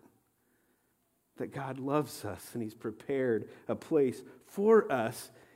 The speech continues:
in his dwelling place. We'll be with him. Again, we have much to be thankful for.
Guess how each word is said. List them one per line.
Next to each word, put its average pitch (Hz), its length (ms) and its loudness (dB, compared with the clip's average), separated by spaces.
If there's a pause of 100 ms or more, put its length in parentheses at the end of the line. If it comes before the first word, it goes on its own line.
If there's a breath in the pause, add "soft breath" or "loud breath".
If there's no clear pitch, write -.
(120)
in 190 260 8
his 160 680 8 (220 loud breath)
dwelling 196 380 0
place. 95 480 -12 (720)
We'll 120 120 -12
be 143 380 -4
with 117 320 -8
him. 104 340 -6 (1080)
Again, 123 300 -4
we 110 100 -2
have 113 160 -4
much 127 360 -4
to - 100 -16
be 104 120 -6
thankful 101 500 -8 (100)
for. 87 240 -14